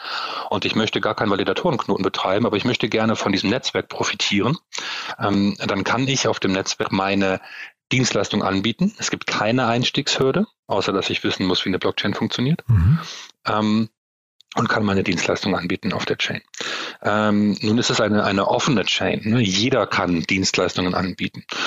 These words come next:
Speaker 1: Um da den Dienstleistern die Möglichkeit zu geben, einen, äh, einen Vertrauensvorschuss im Netzwerk zu erhalten, bieten wir eben einen K Y C, K Y B-Prozess an.
Speaker 2: Mhm.
Speaker 1: Das heißt, wir stellen sicher,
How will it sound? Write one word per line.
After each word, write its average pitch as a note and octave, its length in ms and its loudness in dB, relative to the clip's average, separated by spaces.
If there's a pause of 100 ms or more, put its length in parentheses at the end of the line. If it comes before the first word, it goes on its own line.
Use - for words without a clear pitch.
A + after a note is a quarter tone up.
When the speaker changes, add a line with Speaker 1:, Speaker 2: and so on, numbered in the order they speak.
(260)
Speaker 1:
Um G2 220 2
da A#2+ 400 2
den G2+ 240 0
Dienstleistern G#2+ 500 2
die F#2 60 2
Möglichkeit G#2+ 540 0
zu - 100 -2
geben, G2 380 0
einen, F#2 400 2
äh, - 800 -2
einen G2 140 2
Vertrauensvorschuss B2+ 1000 0
im A#2+ 120 0
Netzwerk A#2+ 360 -2
zu - 160 0
erhalten, G#2 400 0
bieten G2 240 -4
wir F2+ 120 2
eben F#2 120 0
einen F#2 160 -2
K - 140 -2
Y F2 180 0
C, - 180 -2
K - 140 0
Y F#2 160 2
B-Prozess A2 540 -2
an. D3 140 4
Speaker 2:
Mhm. G#2+ 200 6
Speaker 1:
Das E3+ 140 2
heißt, - 180 -2
wir G#2+ 140 2
stellen G2 260 0
sicher, A2 360 0